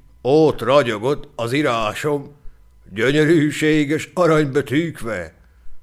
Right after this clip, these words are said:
hogy azt mondja, Durbincs Pál esküdt. A zörök főtámadás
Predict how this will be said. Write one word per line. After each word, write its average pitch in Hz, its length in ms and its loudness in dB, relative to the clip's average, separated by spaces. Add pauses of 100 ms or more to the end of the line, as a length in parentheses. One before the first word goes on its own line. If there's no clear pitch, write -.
(200)
hogy 120 180 -4
azt 113 140 -2
mondja, 123 400 -4 (1300)
Durbincs 147 1160 4
Pál 113 680 -2 (420)
esküdt. 110 960 -4 (1400)
A 113 360 -2 (220)
zörök 131 680 -2
főtámadás 127 1400 -2